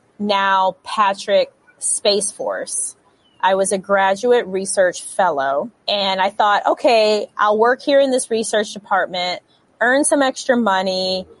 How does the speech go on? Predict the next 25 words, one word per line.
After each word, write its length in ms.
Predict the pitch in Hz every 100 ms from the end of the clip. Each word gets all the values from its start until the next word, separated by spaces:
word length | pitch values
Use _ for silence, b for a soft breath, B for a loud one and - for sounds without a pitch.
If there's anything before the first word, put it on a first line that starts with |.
| _ _
apply 600 | 202 - - 247 233 240 254 -
to 80 |
my 240 | 254 220 202
big 300 | 196 226 214
girl 260 | 226 226
job, 720 | 226 214 190 190 190 180 180 214 _ _ _ -
get 200 | 240 170
ready 260 | 233 240
to 80 | 233
pay 300 | 208 262 240
back 300 | 240 226 233
all 220 | 220 226
these 200 | 220 226
crazy 600 | - - 262 262 269 269
student 440 | 269 - 262 240 185
loans, 720 | 202 190 190 190 185 202 -
and, 160 | 208 208
like, 300 | 196 196 -
begin 400 | 240 202 220 233
my 160 | 208
life," 500 | 190 185 202 427 - -
was 200 | 277 -
this, 340 | 311 - - 214
like, 240 | 254 247
mindset. 720 | 214 180 190 247 302 294 302